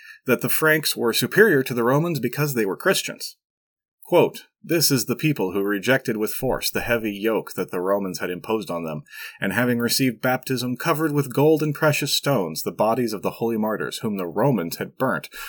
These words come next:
or beheaded, or had torn apart by wild animals." I imagine that Theodosius the Great would have had some words for this interpretation of events.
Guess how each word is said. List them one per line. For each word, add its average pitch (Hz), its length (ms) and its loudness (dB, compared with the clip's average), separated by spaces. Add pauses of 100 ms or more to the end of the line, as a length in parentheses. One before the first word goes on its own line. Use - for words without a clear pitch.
or 98 160 0
beheaded, 98 540 0 (280)
or 95 200 -2
had 90 280 0
torn 147 400 -2
apart 113 400 -2
by 85 140 -4
wild 90 360 -2
animals." 78 520 -6 (800)
I 147 120 2
imagine 147 300 6
that 123 140 2
Theodosius 107 560 2
the 95 100 -6
Great 90 260 0
would 90 100 -4
have 87 100 -6
had 87 200 -2
some 90 180 -8
words 92 320 -2
for 87 140 -10
this 85 180 -4
interpretation 80 720 -10
of 73 100 -12
events. - 460 -6